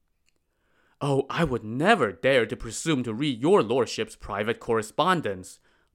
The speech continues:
But if you don't mind, then I would like to see it." "You're my good friend, so there's no problem," Prefect Cai said,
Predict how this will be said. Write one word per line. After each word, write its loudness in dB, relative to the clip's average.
But -2
if -12
you -12
don't -4
mind, 0
then -4
I -4
would 4
like -14
to -14
see -4
it." 0
"You're 2
my 2
good 0
friend, 2
so 2
there's -2
no 2
problem," -2
Prefect -10
Cai -2
said, 0